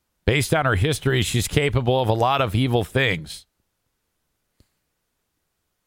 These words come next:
The fact that she took it to the dollar store, too.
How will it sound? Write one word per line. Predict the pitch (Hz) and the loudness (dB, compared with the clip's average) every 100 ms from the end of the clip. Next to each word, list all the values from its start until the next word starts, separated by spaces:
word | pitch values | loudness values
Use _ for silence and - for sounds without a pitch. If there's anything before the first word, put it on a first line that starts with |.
| _ _ _ _ _ _ _ _ _ _ _ _ _ _ _ - | _ _ _ _ _ _ _ _ _ _ _ _ _ _ _ -4
The | 113 | 0
fact | 180 240 226 | 0 0 0
that | 180 | 0
she | - 165 | 0 -2
took | - 208 | -2 0
it | 190 - | -2 -2
to | 143 | -2
the | 123 | 0
dollar | 120 135 143 120 | 0 0 2 0
store, | - 95 80 | 0 -2 -2
too. | 73 120 92 | -2 -4 -4